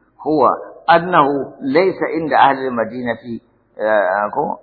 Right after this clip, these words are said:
آه، ليس أين، آه، عند أهل المدينة قناعة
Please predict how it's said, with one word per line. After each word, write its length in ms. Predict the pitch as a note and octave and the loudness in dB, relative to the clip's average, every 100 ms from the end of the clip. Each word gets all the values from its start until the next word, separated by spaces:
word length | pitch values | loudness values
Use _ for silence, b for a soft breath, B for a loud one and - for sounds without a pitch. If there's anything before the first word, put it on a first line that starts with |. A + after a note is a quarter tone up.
| _ | _
آه، 240 | G2+ G#2 A2 | -8 -6 -2
ليس 420 | B2+ F3 F3+ - E3 D#3 D3+ - B B - | 0 2 0 2 4 4 4 -2 B B 0
أين، 320 | A#2 B2+ D3 D3+ | 4 6 4 2
آه، 920 | D#3 D3+ - _ - A#2 A#2 G#2 F#2+ G#2+ | 0 -2 -10 _ -6 0 2 2 0 -2
عند 180 | D#3+ D3 | -2 4
أهل 240 | B2+ C3 C#3 | 6 8 6
المدينة 600 | B2+ A2+ G#2+ C3 B2+ A#2+ - | 0 -2 -2 -2 -8 -8 -2
قناعة 540 | A2 G#2+ A#2 - A2 | 0 2 2 2 0